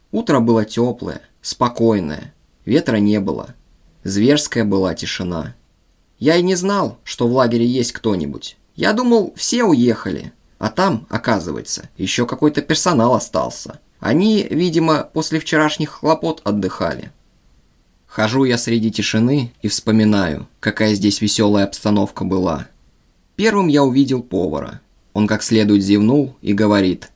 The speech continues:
"Здравствуй, не хочешь ли кочерышку?" Я от кочерышки отказался.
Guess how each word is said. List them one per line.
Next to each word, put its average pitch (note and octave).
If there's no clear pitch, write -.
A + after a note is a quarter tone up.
"Здравствуй, B2
не F#2
хочешь D3+
ли A#3+
кочерышку?" A3+
Я B2
от -
кочерышки E3
отказался. A2+